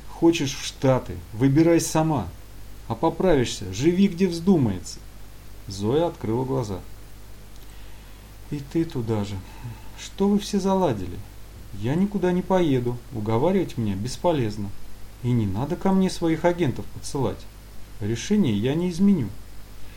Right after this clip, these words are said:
Женщина с перебинтованной головой вздохнула и продолжила. "Я-то думаю, что все про заграницу да про заграницу. Ты мне лучше расскажи, что с моей квартирой? Все молчат,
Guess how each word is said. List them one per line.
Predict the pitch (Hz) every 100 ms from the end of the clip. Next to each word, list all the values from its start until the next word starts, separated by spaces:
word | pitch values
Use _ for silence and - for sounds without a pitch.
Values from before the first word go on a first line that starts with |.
| - - - -
Женщина | 107 151 139 190 180
с | -
перебинтованной | 131 120 117 120 127 107 101 92
головой | 101 101 135 151
вздохнула | 117 107 98 139 151 120
и |
продолжила. | 107 139 127 87 82 90 95 - - - - - - - - - - 120
"Я-то | 113 175 190 143
думаю, | 120 107 95 90 90 -
что | - - 185
все | 190 -
про | 139 135
заграницу | 143 165 175 196 214 - 123
да |
про | - 156
заграницу. | 160 170 180 160 101 - - - - - - -
Ты |
мне | 175 180
лучше | 190 190 190
расскажи, | 196 - 202 160 110
что | - -
с | 175 196
моей | 196
квартирой? | 196 202 196 - 98 104 95 - - - - -
Все | - 185
молчат, | 180 180 180 220